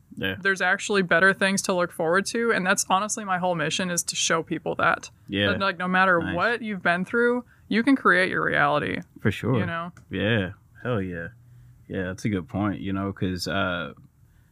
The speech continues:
Speaker 1: no one should just, like, go through their day, like, feeling bad, you know? But the thing is, is I feel like before, you know, it became, like, su-, w-, be-, before we came su-,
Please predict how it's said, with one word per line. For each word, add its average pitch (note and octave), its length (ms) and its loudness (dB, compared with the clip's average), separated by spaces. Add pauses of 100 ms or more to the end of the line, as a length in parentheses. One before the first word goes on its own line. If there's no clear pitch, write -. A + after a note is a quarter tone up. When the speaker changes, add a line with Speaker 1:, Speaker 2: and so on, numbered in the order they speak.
(240)
Speaker 1:
no B2 180 4
one F#3+ 140 2
should G#2 260 0
just, G2+ 220 -4
like, F2+ 260 -2
go G2+ 460 0
through A2+ 160 2
their G2+ 160 2
day, G2 340 0
like, F#2 200 -6
feeling G#2+ 380 2
bad, F#2 400 0
you G2 80 -2
know? G#2 120 2
But A#2 200 0
the - 80 -14
thing A#2+ 280 2
is, A2+ 240 -2
is G2 40 -2
I F#2 60 -2
feel A#2+ 180 2
like G2 200 2
before, A2+ 500 2
you G#2+ 120 2
know, G#2 160 2
it G2+ 140 -2
became, G#2 420 2
like, F#2 220 -2 (220)
su-, - 300 2
w-, A#2 220 -4
be-, A2+ 160 -2 (120)
before A#2 280 4
we C#3 120 8
came A2 220 8
su-, B2+ 220 4